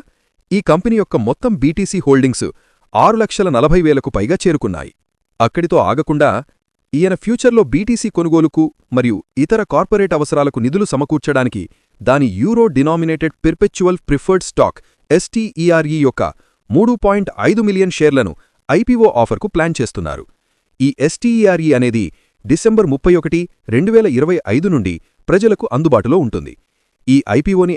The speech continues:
అట్రాక్ట్ చేయడానికి ఈయన ఒక అద్భుతమైన ప్లాన్ వేశారు. అదేంటంటే, ఎవరైతే ఈ ఐపీఓలో పార్టిసిపేట్ చేస్తారో, వారికి సంవత్సరానికి పది శాతం డివిడెండ్ ఇస్తామని,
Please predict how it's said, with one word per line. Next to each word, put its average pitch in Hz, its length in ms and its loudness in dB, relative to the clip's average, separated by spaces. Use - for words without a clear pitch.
అట్రాక్ట్ 151 420 -4
చేయడానికి 147 420 -2
ఈయన 170 200 0
ఒక 131 240 -2
అద్భుతమైన 190 540 2
ప్లాన్ 147 260 0
వేశారు. 95 360 -2
అదేంటంటే, 139 500 0
ఎవరైతే 208 460 2
ఈ 143 100 0
ఐపీఓలో 196 440 2
పార్టిసిపేట్ 165 560 -2
చేస్తారో, 123 420 0
వారికి 117 360 0
సంవత్సరానికి 185 640 -2
పది 165 240 0
శాతం 214 300 -2
డివిడెండ్ 139 360 0
ఇస్తామని, 113 400 -2